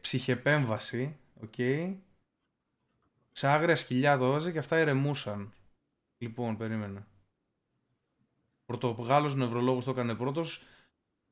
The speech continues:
Ε, περιλάμβανε το άνοιγμα τρύπα στο κρανίο του ασθενούς και την έγχυση αιθιλικής αλκοόλης, συνοπνεύματος, στον προμετωπιαίο φλοιό του εγκεφάλου, πράγμα που κατέστρεφε το τμήμα αυτό.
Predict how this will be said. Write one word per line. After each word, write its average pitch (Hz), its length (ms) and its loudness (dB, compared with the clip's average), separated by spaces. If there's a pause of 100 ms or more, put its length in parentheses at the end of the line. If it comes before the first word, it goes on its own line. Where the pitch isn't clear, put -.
Ε, 127 280 0
περιλάμβανε 135 680 2
το 131 100 2
άνοιγμα 143 280 2
τρύπα 147 200 -4
στο 139 120 -6
κρανίο 127 360 0
του 135 60 -2
ασθενούς 127 440 -2
και 156 100 -2
την 123 180 0
έγχυση 147 460 -2
αιθιλικής 131 560 -2
αλκοόλης, 135 600 2
συνοπνεύματος, 139 840 -2 (400)
στον 139 180 0
προμετωπιαίο 127 1000 4
φλοιό 135 300 0
του 143 80 -2
εγκεφάλου, 131 500 2
πράγμα 156 240 2
που 139 60 -8
κατέστρεφε 143 580 2
το 131 120 0
τμήμα 135 340 0
αυτό. 104 340 -6